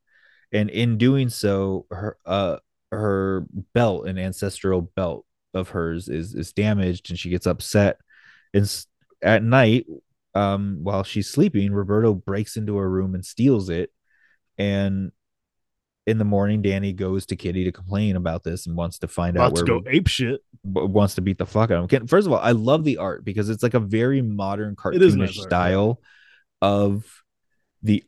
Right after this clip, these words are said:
Speaker 1: early, like, before Bill Sienkiewicz joined the New Mutants. You know what I mean?
Speaker 2: Yeah.
Speaker 1: It's got, it's got a very, like, eighties, even the lettering,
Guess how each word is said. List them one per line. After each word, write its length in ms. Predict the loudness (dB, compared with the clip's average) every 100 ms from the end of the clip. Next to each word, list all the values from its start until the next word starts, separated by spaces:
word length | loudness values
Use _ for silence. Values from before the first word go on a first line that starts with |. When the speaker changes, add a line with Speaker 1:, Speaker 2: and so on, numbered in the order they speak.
| 0
Speaker 1:
early, 480 | 4 6 6 4 4
like, 180 | 0
before 480 | -2 -6 0 2 2
Bill 240 | 2 -2 -4
Sienkiewicz 520 | -4 -4 -6 -6 -8
joined 360 | -8 -6 -6
the 60 | -6
New 160 | -8 -8
Mutants. 540 | -10 -10 _ -20 -8
You 100 | 0 2
know 60 |
what 80 | 4
I 40 |
mean? 300 | 4 2 0 -4 _ -10
Speaker 2:
Yeah. 260 | -10 -10 -14 _ _ _ _ -10
Speaker 1:
It's 180 | -6 0
got, 180 | 2 2
it's 120 | 0
got 180 | 4 4
a 60 |
very, 420 | 2 2 2 2
like, 220 | 0 -2 -4
eighties, 580 | -6 -4 -2 -4 -4 -10 _ -20 2
even 480 | 6 6 6 2 -4 _ _ _ -2
the 180 | 2
lettering, 840 | 2 2 0 2 0 -2 -4 -4 -6